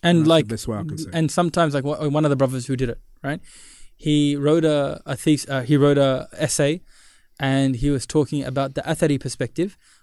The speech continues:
Speaker 1: on one of the issues, and he was ha-, marked harshly to it, right? So he questioned the mark that he received, and they did an internal review,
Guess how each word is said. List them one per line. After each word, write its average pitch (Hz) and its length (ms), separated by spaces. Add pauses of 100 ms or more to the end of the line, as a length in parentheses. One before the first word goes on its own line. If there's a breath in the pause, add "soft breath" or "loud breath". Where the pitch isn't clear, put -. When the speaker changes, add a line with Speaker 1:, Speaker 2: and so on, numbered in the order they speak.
(120)
Speaker 1:
on 139 200
one 135 140
of 123 60
the 127 160
issues, 190 380 (100)
and 151 140
he 160 120
was 156 160
ha-, 156 260
marked 156 360 (100)
harshly 139 400
to 139 180
it, 117 120 (580)
right? 151 200 (340 soft breath)
So - 160
he 208 380
questioned 185 540
the 131 40
mark 139 280
that 135 140
he 139 120
received, 143 480 (480 soft breath)
and 160 160
they 165 80
did 180 120
an 180 60
internal 156 480
review, 135 480